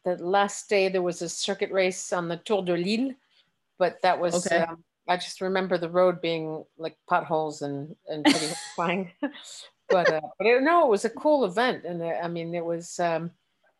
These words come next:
Speaker 1: I think, um, if I remember right, Louis Garneau was maybe one of the sponsors or had a, had a, did he have a women's team at the time? I don't know.
Speaker 2: Um,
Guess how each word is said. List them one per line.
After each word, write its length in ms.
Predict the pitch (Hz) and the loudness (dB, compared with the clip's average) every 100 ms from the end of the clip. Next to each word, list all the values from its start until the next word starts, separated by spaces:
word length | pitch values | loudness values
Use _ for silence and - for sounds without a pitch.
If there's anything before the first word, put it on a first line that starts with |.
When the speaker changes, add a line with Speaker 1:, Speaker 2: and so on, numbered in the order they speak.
| _ _ _ _ _ | _ _ _ _ _
Speaker 1:
I 40 | 202 | -8
think, 320 | 262 247 - 131 | -6 -8 -6 0
um, 420 | 214 208 196 190 175 - | 2 2 0 -2 -6 -12
if 120 | - | -2
I 60 | 208 | 2
remember 480 | 202 202 214 220 220 | 4 2 0 0 0
right, 360 | 190 185 185 - _ _ _ _ _ _ | 2 4 2 -2 _ _ _ _ _ _
Louis 240 | 208 214 202 | -4 -2 0
Garneau 460 | 190 190 190 196 | -2 -2 0 0
was 340 | 190 175 170 - | 0 -4 -8 -14
maybe 240 | 233 185 185 | -6 -6 -4
one 180 | 180 185 | -4 -4
of 60 | |
the 60 | 175 | -4
sponsors 600 | 165 - 180 175 196 185 | -8 -6 -6 -6 -6 -4
or 100 | 175 | -4
had 280 | 151 170 160 | -2 0 0
a, 240 | 151 143 143 _ _ _ _ | 0 -2 -6 _ _ _ _
had 160 | 180 | -4
a, 100 | 170 156 _ - - | -4 -6 _ -20 -20
did 160 | 180 185 | -14 -6
he 100 | 220 | -2
have 140 | 226 | -2
a 80 | 202 | -2
women's 340 | 190 214 294 | -2 -4 -6
team 300 | - 349 339 | -8 -8 -6
at 80 | 339 311 | -8 -8
the 60 | 285 | -12
time? 340 | - 285 302 | -8 -8 -4
I 60 | 294 | -4
don't 220 | 165 170 | -6 -6
know. 100 | 165 | 0
Speaker 2:
Um, 520 | 202 214 220 220 220 | 4 6 6 6 2